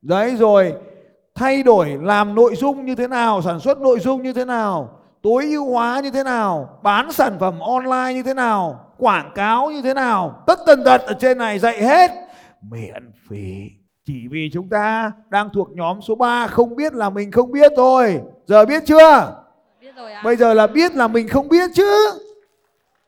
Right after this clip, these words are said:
Speaker 1: Bây giờ mình biết là có khóa học nhưng mình chưa học cho nên mình biết là mình không biết. Học hết cái này và lấy chứng chỉ nhá.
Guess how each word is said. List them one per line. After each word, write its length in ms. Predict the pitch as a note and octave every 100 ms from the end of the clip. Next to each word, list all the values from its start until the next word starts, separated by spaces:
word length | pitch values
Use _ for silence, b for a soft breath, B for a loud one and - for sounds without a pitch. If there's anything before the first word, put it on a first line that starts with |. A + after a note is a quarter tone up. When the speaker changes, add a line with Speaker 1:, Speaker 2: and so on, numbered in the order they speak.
| _ _ _ _ _ _
Speaker 1:
Bây 200 | C#4+ C#4+
giờ 200 | C4+ A#3
mình 280 | A3+ A#3 A3+
biết 300 | C#4+ F4 F4+ -
là 300 | G#3 G#3 G3+ _
có 200 | G3 A#3 -
khóa 240 | A3+ A3+ C#4+
học 340 | B3+ A#3+ B3 B3 -
nhưng 200 | C4 B3+
mình 200 | A#3+ G#3+
chưa 160 | C#4+ D4+
học 340 | B3 A#3+ A#3 B3
cho 100 | B3+
nên 220 | B3+ A#3
mình 240 | G3+ G3
biết 320 | C4 F4+ -
là 180 | G#3+ G3
mình 260 | F#3 F#3 F3+
không 360 | - A#3 G#3+
biết. 200 | G#3 A#3 - - _ _ _ _ _ _ _ _ _ _ _ _ _ _ _ _ _ _ _ _ _ _
Học 180 | F#3+ G3
hết 220 | A#3+ C#4+ C#4+
cái 100 | B3+
này 240 | A#3+ G#3+
và 120 | G3
lấy 160 | F#3+ G3+
chứng 180 | B3 B3+
chỉ 260 | C#4 G3+ F#3+
nhá. 300 | D4 D4